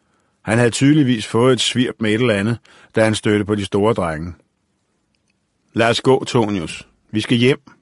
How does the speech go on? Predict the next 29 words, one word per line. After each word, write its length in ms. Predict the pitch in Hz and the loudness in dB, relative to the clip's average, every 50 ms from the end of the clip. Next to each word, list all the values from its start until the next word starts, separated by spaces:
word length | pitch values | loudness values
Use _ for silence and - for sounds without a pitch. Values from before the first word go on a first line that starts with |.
| _ _ _ _ _ _ _ _ _ _ _ _ _ _ _ _ _ _ | _ _ _ _ _ _ _ _ _ _ _ _ _ _ _ _ _ _
"Talende 640 | - - - 120 113 117 123 139 165 208 240 226 202 | -6 -4 -2 0 2 2 4 4 2 2 2 2 2
mudderfisk." 680 | 175 147 131 117 110 107 98 - - 82 73 69 - - _ _ _ _ _ _ _ _ _ _ _ _ _ _ _ _ _ _ _ - | 4 4 2 2 0 -2 -2 -4 -6 -8 -8 -8 -10 -16 _ _ _ _ _ _ _ _ _ _ _ _ _ _ _ _ _ _ _ -6
"Vi 120 | 156 196 | -4 -2
kan 120 | 110 120 110 | -2 -2 0
tjene 360 | - 117 113 120 135 151 151 | 0 2 2 4 4 4 2
en 100 | 143 131 | 2 0
formue, 500 | - - - 127 135 151 165 160 151 131 | 0 2 2 4 4 4 4 4 2 2
drenge." 420 | 127 113 107 98 85 78 80 85 - _ _ _ _ _ _ _ _ _ _ _ _ _ _ _ _ _ _ _ _ _ | 0 0 0 0 -2 -4 -6 -10 -12 _ _ _ _ _ _ _ _ _ _ _ _ _ _ _ _ _ _ _ _ _
"Grib 200 | - - 131 127 | -2 0 0 0
fat 280 | - - 151 165 175 165 | 0 2 2 4 4 4
i 120 | 156 156 | 4 4
dem. 220 | 160 175 156 110 - _ | 4 2 0 -2 -4 _
Jeg 140 | - 120 127 | -2 0 2
har 180 | 139 151 165 165 | 2 2 2 2
en 60 | 165 | 2
rulle 240 | 139 139 135 131 117 | 2 2 2 2 0
sejlgarn 600 | - - 120 113 120 135 131 165 139 120 107 104 | -2 0 0 0 0 0 0 0 -2 -2 -2 -4
til 140 | - - | -4 -2
at 120 | 123 117 101 | -2 -2 0
binde 240 | 120 117 117 110 98 | 0 -2 -2 -2 -4
grise 400 | - - 107 110 113 107 147 143 | -4 -2 -2 -2 -2 -2 -2 -2
med. 220 | 113 98 90 78 - _ _ _ _ _ _ _ - | -2 -2 -4 -6 -12 _ _ _ _ _ _ _ -10
Det 100 | - 92 | -4 -2
kan 80 | 117 | 2
også 220 | 113 113 113 120 113 | 2 2 2 0 -2
bruges 340 | - 104 107 110 120 117 - | -4 -4 -2 -2 -2 -2 -4
til 140 | - 113 | -2 -2
mudderfisk." 680 | 117 117 113 - 120 120 - - 92 82 - - _ _ _ _ _ _ _ _ _ _ _ _ _ _ _ _ _ _ _ _ _ _ _ _ _ _ _ _ _ _ _ _ _ _ _ _ _ _ _ | 0 0 0 0 -2 -4 -4 -4 -6 -6 -8 -12 _ _ _ _ _ _ _ _ _ _ _ _ _ _ _ _ _ _ _ _ _ _ _ _ _ _ _ _ _ _ _ _ _ _ _ _ _ _ _
Gaius 540 | - 90 95 107 113 117 120 117 - - - | -2 0 2 2 2 2 0 -2 -4 -10 -8